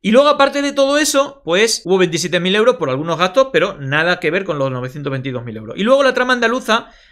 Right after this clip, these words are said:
hay otras seis empresas sevillanas que parece que también habría movimiento, pero estos serían cantidades muy inferiores. ¿Veis? Aquí está el esquema. Sobre todo el más de millón y medio, pues fue con cosas que no ocurrieron nunca. Bueno,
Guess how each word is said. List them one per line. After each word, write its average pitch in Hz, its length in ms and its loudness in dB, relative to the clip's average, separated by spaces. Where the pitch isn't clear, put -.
hay 185 140 4
otras 170 220 -2
seis 180 140 0
empresas 180 340 -4
sevillanas 208 760 -2
que 185 120 2
parece 180 400 0
que 180 80 -2
también 147 360 -2
habría 135 280 0
movimiento, 170 380 -2
pero 208 120 0
estos 202 160 -6
serían 190 240 0
cantidades 160 380 0
muy 175 140 -4
inferiores. 180 580 0
¿Veis? 160 280 -2
Aquí 139 180 -6
está 143 160 -6
el 143 80 -4
esquema. 190 460 -6
Sobre 127 300 0
todo 202 260 2
el 123 460 -6
más 147 160 -4
de 165 120 0
millón 156 380 -2
y 165 100 -2
medio, 190 440 2
pues 131 160 -6
fue 196 360 0
con 117 160 -12
cosas 156 240 -6
que 151 120 -6
no 147 100 -2
ocurrieron 127 500 -6
nunca. 101 240 -16
Bueno, 160 220 0